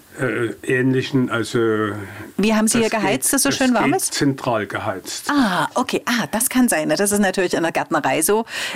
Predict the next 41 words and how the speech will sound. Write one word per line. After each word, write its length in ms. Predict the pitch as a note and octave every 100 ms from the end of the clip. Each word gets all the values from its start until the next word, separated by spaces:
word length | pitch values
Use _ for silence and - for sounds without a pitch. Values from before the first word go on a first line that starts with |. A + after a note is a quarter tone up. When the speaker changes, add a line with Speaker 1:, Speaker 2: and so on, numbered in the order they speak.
| -
Speaker 2:
Es 220 | D#3+ -
steht 240 | G3 G3
viel 180 | - F#3+
rum, 300 | E3+ F#3+ A#3+
dass 140 | G#3
es 140 | G3 -
irgendwie 600 | F#3+ F#3+ G3 - F#3+ F#3 - -
nach 260 | E3 D#3+ -
Garten 280 | E3+ D#3 D#3+
riecht. 320 | D#3 D3 -
Das 160 | E3+ -
kann 180 | E3
sein. 300 | C#3 C#3 C#3+
Aber 140 | - F#3
so 120 | G3+
eine 240 | F3+ D#3+
wohlige 420 | C3+ F3+ D4+ D4+ F3
Wärme, 400 | B3+ B3 F3+ - - -
das 180 | - D3+
ist 140 | - F4+
es 140 | F#4+
schon. 360 | - C#4 C3 C3 - - -
Speaker 1:
Ja, 340 | C#3 B2 A2
das, 360 | A2 B2+ A2 -
das 260 | - A2+ -
liegt 240 | C3 -
an 100 | A#2+
dem 160 | A#2 A2+
Bauwerk. 640 | C3 A#2+ A#2 A#2 G#2 - - - - - - - -
Das 220 | C3+ -
ist 280 | C#3+ - -
eine 280 | C3+ B2+ B2+
Baracke, 480 | C3+ A#2+ C3 B2+
die 240 | B2+ C3 B2
ist 360 | A#2+ - A#2
schon 440 | - C#3 B2 A#2 G#2+ - - - - -
auch 400 | - C3 B2+ A2
fast 440 | - - E3 - -
hundert 360 | D3+ B2+ A#2
Jahre 320 | C#3 A#2+ A#2 A#2
alt. 340 | A2+ A2 -